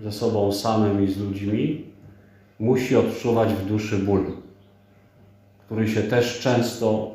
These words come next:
wyraża bólem psychicznym. To też jest działanie Ducha Świętego. Nie znajdzie spokoju taki człowiek wewnętrznego. Natomiast kiedy człowiek jest z Bogiem, a mówię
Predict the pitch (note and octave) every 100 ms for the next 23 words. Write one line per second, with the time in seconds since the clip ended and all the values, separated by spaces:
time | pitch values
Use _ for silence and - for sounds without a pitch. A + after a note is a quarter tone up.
0 | - G#2+ A2 A2 G#2+ G#2+ G#2+ G#2+ G2+ G2+
1 | F#2+ - G#2 - - - - - _ _
2 | _ - _ _ _ _ _ _ _ _
3 | _ _ _ - - - _ _ _ _
4 | _ _ - - - G#2 C3 C3+ A#2+ G#2
5 | G2+ G#2 G#2 G2+ G2 F#2+ F#2+ F#2 - -
6 | - - - - _ _ - - - -
7 | - G#2+ G#2+ A2 B2 B2+ A#2+ - - A#2
8 | - G2 F#2 F2+ - F#2 - F#2+ - -
9 | G2 F#2 F#2 F#2 - F2+ G#2 - _ _
10 | _ _ _ _ _ _ _ _ _ _
11 | _ - - - _ - G#2 G#2+ - C3
12 | A#2 A#2 - - - - A#2+ A2+ G#2 A2+
13 | C#3+ C#3+ - A2 F#2 - G#2 G2+ G2+ A2
14 | - - G#2 G#2 A2+ G#2+